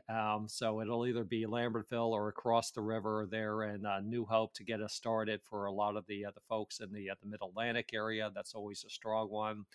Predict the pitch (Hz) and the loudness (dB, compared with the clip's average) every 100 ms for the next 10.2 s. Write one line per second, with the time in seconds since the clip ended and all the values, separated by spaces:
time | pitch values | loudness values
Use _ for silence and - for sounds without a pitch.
0 | - - - _ - 107 104 - 143 135 | -20 -20 -20 _ -2 2 2 10 10 10
1 | 147 123 120 117 120 - - - 117 110 | 6 4 4 2 0 -2 -2 0 2 0
2 | - 110 110 113 - 113 113 113 101 95 | 0 6 6 4 0 -2 -2 -4 -8 -8
3 | - - 101 95 95 104 113 101 95 101 | -12 -6 -4 -2 -2 -6 -10 -8 -8 -4
4 | 104 104 - 127 - - 107 117 110 107 | -2 -2 -2 -6 -8 -10 -10 -10 -6 -6
5 | 101 - 113 - - 113 107 110 - - | -6 -8 -10 -10 -8 -2 0 0 -4 -8
6 | 101 90 98 101 - 101 90 - - 120 | -6 0 2 2 0 -4 -4 -6 -4 -4
7 | 110 113 107 107 104 104 _ - - - | -4 -2 0 0 -2 -6 _ -20 -20 -20
8 | _ 135 135 - 123 - 123 113 127 110 | _ 2 2 4 2 4 4 4 0 -2
9 | 117 113 110 - 104 104 - 113 110 104 | 0 0 0 -2 -2 -2 -2 -2 -2 -2
10 | 95 104 | -2 -2